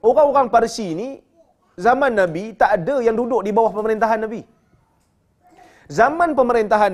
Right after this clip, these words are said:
Nabi, yang ada Yahudi, Kristian. Yahudi yang berada di Madinah, Kristian berada di Najran.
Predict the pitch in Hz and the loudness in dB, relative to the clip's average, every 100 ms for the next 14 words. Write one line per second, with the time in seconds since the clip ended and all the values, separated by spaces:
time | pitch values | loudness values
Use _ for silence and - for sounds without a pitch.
0 | 165 139 135 - _ _ _ _ _ _ | -2 -4 -8 -12 _ _ _ _ _ _
1 | _ _ _ _ _ - _ _ _ _ | _ _ _ _ _ -20 _ _ _ _
2 | 403 392 _ _ _ _ 339 330 _ _ | _ _ _ _ _ _ _ _ _ _
3 | _ _ - _ _ _ _ 180 214 208 | _ _ -20 _ _ _ _ 2 2 4
4 | 208 202 269 196 175 190 240 294 427 - | 2 4 6 6 4 2 -2 -4 -8 -18
5 | _ _ _ - - 226 196 - 139 95 | _ _ _ -20 -2 0 0 -2 -2 -2
6 | - - _ _ _ _ _ _ - - | -14 -20 _ _ _ _ _ _ -20 -20
7 | - 160 175 208 226 247 190 190 196 196 | -4 2 4 6 4 4 4 4 4 4
8 | 180 180 170 170 247 262 226 233 - 302 | 2 2 0 0 -2 -4 -4 -4 -4 -4
9 | 262 196 - 185 180 165 156 135 139 | 0 2 4 4 2 2 0 0 -4